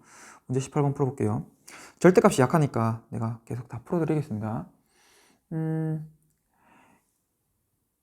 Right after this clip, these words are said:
요거, 요게 요게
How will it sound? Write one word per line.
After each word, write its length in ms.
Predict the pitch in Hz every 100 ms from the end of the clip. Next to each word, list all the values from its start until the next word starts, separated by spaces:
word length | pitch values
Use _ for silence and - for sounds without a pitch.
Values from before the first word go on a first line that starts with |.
| _
요거, 460 | 180 220 165 - - _ _ _ _ 135
요게 460 | 135 214 240 247 - _ _ _ -
요게 460 | 135 180 208 247